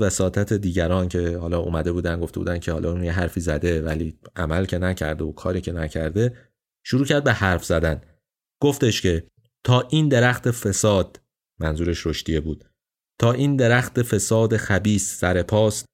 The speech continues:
شاخ و برگ شومش به همه جای خواهد کشید. من علی اصغر خان عطابک نیستم که آن همه تحمل داشته باشم.» رشدیه و امثال او مرا نمی‌خواهند.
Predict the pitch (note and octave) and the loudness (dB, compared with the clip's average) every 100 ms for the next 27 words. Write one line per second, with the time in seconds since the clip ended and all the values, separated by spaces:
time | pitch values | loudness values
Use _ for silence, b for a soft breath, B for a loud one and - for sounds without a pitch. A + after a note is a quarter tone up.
0 | - - A2 G#2 G#2+ G2+ A2+ A#2+ A#2 A2 | -10 2 2 4 0 2 4 4 4 0
1 | - A2+ A2 - F#2+ F#2 G#2+ G#2 F#2+ - | 0 0 0 0 0 2 2 2 0 -2
2 | G2+ F2 F2+ - D#2+ D2+ - _ _ _ | -2 0 0 -2 -6 -6 -10 _ _ _
3 | G#2+ A#2+ G#2 G2 F#2+ - F#2+ F2+ A2 A#2 | 2 2 2 4 2 2 0 0 0 2
4 | G#2+ F#2+ F#2 G#2 - B2+ - F#2+ F2 F2 | 2 2 2 2 0 -2 0 -2 0 -2
5 | D#2+ E2+ E2 F2+ F2 E2 E2 E2 D2+ - | 0 -2 -2 0 0 0 0 0 -2 -4
6 | D#2 D2 D2 C#2+ - _ _ _ G#2 G#2+ | -4 -4 -6 -8 -16 _ _ _ 2 2
7 | - - A2 A2+ G#2+ G2+ - A2 G#2 G#2+ | 2 0 2 2 2 2 2 2 2 2
8 | G#2 G2+ G2+ G2 E2+ E2 D2+ D2 - | 2 2 2 0 0 -2 -2 -4 -8